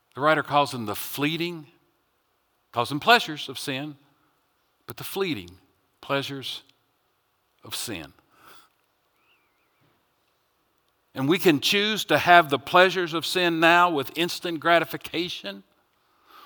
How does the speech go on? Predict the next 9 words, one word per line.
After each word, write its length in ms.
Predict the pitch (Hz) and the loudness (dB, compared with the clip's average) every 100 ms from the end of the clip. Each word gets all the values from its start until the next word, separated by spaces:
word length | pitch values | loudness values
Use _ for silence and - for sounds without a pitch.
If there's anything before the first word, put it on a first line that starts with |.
| - | -6
or 120 | 143 | 0
we 140 | 135 160 | 4 4
can 180 | 170 160 | 4 2
ex-, 200 | 143 - | 0 -4
choose 580 | - 185 180 180 151 | -4 -4 -4 -6 -8
to 140 | - 151 | -8 -4
delay 500 | 123 139 151 190 180 | -2 2 4 6 4
that 380 | 135 120 104 - | 2 2 -2 -2
gratification 1300 | 120 117 - - 95 _ - - 123 120 - 165 | 2 2 0 -10 -16 _ -16 -8 -6 -6 -10 -12